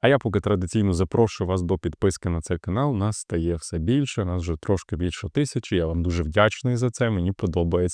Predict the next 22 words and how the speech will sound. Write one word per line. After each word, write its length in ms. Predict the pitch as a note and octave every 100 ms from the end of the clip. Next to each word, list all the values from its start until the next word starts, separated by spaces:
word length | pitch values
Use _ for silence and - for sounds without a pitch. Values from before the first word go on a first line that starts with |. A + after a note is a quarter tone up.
| G#2
тут 160 | F#2+ A2+
поруч 280 | A2 A2 G#2
з 60 |
вами, 280 | G2 G#2+ G#2+
мені 220 | E2+ F#2+
весело 640 | G#2 E2 F#2 F2+ - G#2 G#2
з 60 |
вами, 300 | G2 G2+ G#2
цікаво, 640 | G2 C3+ - F2+ F2 G2+ A2+
і 140 | A#2+
хочеться, 400 | C3 G2+ - -
щоб 220 | - F#2
нас 140 | F#2 F#2
ставало 380 | - F2 F#2 F2
більше, 440 | G2 A2+ - F#2
і 60 | -
ми 120 | F#2+
тільки 280 | - F#2+ -
примножували 680 | - E2+ G2 F#2+ F2+ E2+ D#2+
ось 60 |
цю 220 | - F2 E2
атмосферу. 460 | E2+ - F#2 F2